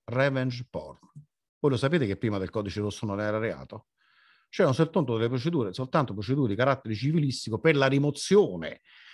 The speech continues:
di queste immagini, ma non c'era uno strumento penale di tutela. Finalmente siamo arrivati a tutelare le tantissime donne vittime di questo orrendo, eh, eh, crimine,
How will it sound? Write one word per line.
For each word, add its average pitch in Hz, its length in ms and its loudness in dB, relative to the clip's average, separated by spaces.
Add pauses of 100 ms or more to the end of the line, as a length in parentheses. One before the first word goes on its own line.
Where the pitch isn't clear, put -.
(120)
di 113 160 -4
queste 143 340 4
immagini, 120 720 0 (280)
ma 143 100 0
non 165 120 0
c'era 170 260 4
uno 123 240 2
strumento 143 760 2
penale 104 420 -2
di 80 120 -8
tutela. 73 440 -12 (560)
Finalmente 107 760 2 (260)
siamo 135 240 4
arrivati 113 460 4
a 98 180 0 (240)
tutelare 131 580 4
le 110 140 2
tantissime 131 680 2
donne 85 380 -4
vittime 95 420 -4
di 87 100 -6
questo 95 440 -6 (360)
orrendo, 107 840 2
eh, 95 80 -8
eh, 90 440 -4
crimine, 98 580 -2